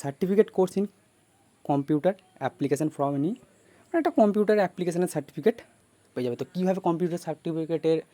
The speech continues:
অ্যাপ-, মানে কম্পিউটার সার্টিফিকেট পাবে, তা আমি একটা ভিডিও দিয়ে দেবো।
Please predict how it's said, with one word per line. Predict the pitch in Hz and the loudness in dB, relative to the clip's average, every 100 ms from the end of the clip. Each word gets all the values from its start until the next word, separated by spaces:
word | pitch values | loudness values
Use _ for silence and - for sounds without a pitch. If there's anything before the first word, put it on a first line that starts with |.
| - | -6
অ্যাপ-, | 143 151 | -4 0
মানে | 143 139 | 0 2
কম্পিউটার | 147 156 156 | 2 4 2
সার্টিফিকেট | 151 139 156 151 | 2 -2 0 4
পাবে, | 147 170 | 4 4
তা | 165 | 4
আমি | 139 143 | 4 2
একটা | 139 131 - 143 147 131 123 - _ _ _ _ - 151 | 0 -6 -6 -14 -6 -6 -6 -10 _ _ _ _ -6 0
ভিডিও | 139 147 | 2 4
দিয়ে | 127 131 | 4 2
দেবো। | 131 | 0